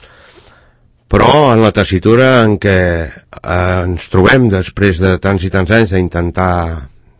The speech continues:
doncs, una mica aprofitar el,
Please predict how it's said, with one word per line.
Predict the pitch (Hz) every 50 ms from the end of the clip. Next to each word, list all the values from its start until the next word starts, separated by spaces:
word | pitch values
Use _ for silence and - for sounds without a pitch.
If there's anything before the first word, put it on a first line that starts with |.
| _ _ _ _ _ _ _ _ _ _ -
doncs, | 82 87 90 87 85 78 - - - - _ _ _ _ _ _ _ -
una | 117 107 104
mica | 107 117 120 - - 87 85 78 78 - - -
aprofitar | - 82 - 92 82 85 92 - 101 92 92 90 87 82 82 _ _ _ _ _ - - _ _ _ _ -
el, | - 87 87 85 82